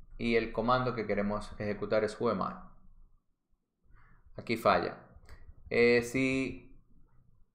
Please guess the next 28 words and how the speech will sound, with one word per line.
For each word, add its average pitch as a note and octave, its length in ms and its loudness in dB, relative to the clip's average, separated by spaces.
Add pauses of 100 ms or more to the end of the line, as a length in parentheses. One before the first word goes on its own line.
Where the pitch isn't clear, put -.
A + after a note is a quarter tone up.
(220)
no C3+ 160 0
sé F3 120 0
por F3 180 4
qué, D#3 280 4
cuando G#2+ 280 2
lo G#2 520 2
pongo C3 280 4
de C3 120 6
esta B2+ 220 0
forma, G#2 580 0 (1000)
me G#2 240 -2
falla, G2 680 2 (960)
eh, G2 480 0
pero A#2 560 2 (160)
puede A#2+ 180 6
ser C3 180 0
que B2 120 4
lo A#2+ 100 8
haga A#2+ 220 6
por A2+ 120 2
default. G2 380 -2
La F#2+ 100 2
verdad G2 280 4
es G#2 60 -4
que A2+ 100 -4
no G#2+ 100 -2
me A2+ 140 -2
fijé F#2 580 -8